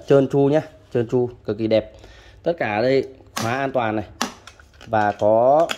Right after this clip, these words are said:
tất cả đều có là C B chống giật nhá. Tất cả C B chống, đều có C B, C B chống giật. Cái dòng, ờ, này thì cái cuộn này của nó là, là dây lõi trong nha các bác. Tức là cái vỏ ngoài nó là, ừ, nhựa trong á.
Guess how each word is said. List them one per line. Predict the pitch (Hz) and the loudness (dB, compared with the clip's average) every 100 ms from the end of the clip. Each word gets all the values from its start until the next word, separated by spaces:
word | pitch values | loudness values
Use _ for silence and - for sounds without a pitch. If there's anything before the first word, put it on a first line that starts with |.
| - - - | -12 -14 -8
tất | 156 | -4
cả | 117 101 | -2 0
đều | 104 98 | 0 0
có | 104 107 123 151 | 0 2 2 2
là | 135 110 - - _ _ - - _ _ _ - - - | 0 -2 -6 -16 _ _ -16 -16 _ _ _ -20 -8 -2
C | 139 | 0
B | 135 | 0
chống | 135 131 | 0 2
giật | 151 135 | 2 2
nhá. | 156 - - _ - | -4 -6 -20 _ -12
Tất | 131 | -4
cả | 110 | -2
C | - | 0
B | 120 117 | -2 -2
chống, | 113 120 120 | -4 -4 -4
đều | 107 | -4
có | 104 110 | -4 -4
C | 127 123 | -6 -8
B, | 123 - | -10 -8
C | 123 | -6
B | 117 110 | -6 -6
chống | 117 | -6
giật. | 120 - - - - - - - | -6 -6 -8 -10 -14 -20 -20 -8
Cái | 156 | -4
dòng, | 185 156 156 | -2 0 0
ờ, | 151 151 151 151 151 | 0 0 0 0 0
này | 151 143 | 0 0
thì | 143 143 | 0 -2
cái | 151 | -2
cuộn | 202 180 151 | -2 -2 -2
này | 131 | -4
của | 117 | -2
nó | 120 | -2
là, | 170 160 | -2 0
là | 139 135 135 | 0 0 -2
dây | 135 165 | 0 2
lõi | 165 165 | 2 0
trong | 180 175 180 | -2 -2 -2
nha | |
các | 175 | -2
bác. | 190 - - _ _ _ | -4 -8 -18 _ _ _
Tức | - | -4
là | 160 | -2
cái | 143 | -2
vỏ | 147 123 101 | 0 0 0
ngoài | 120 120 117 | -2 -2 -2
nó | 139 151 | -2 -2
là, | 151 131 120 | -2 0 0
ừ, | 117 117 117 117 120 117 113 107 110 - - | -2 -4 -6 -6 -6 -6 -6 -6 -8 -12 -4
nhựa | 139 147 | 0 0
trong | - 156 | 0 -4
á. | 170 | -4